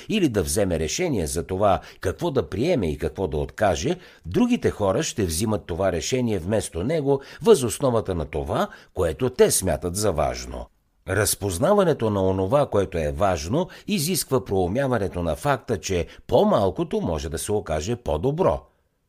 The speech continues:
Лесен начин за решаване на това, кое е важно, е като веднага изключите всяко нещо, което не е абсолютно необходимо за постигането на основната ви цел.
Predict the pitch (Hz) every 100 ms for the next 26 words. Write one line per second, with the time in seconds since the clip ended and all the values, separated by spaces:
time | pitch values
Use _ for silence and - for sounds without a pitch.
0 | - 143 185 - 113 117 160 - 87 76
1 | 82 82 113 92 85 80 76 104 110 85
2 | 104 131 95 82 73 85 71 104 180 -
3 | - 117 107 104 85 95 80 73 147 202
4 | 185 95 - 143 113 113 104 95 - -
5 | - 95 87 226 196 98 82 - 196 -
6 | - - 104 - 98 92 92 185 165 -
7 | - 156 226 - 110 87 80 92 113 139
8 | 123 107 - - 208 214 196 - 180 123
9 | 117 175 175 180 - 131 78 76 73 69
10 | 65 - 62 62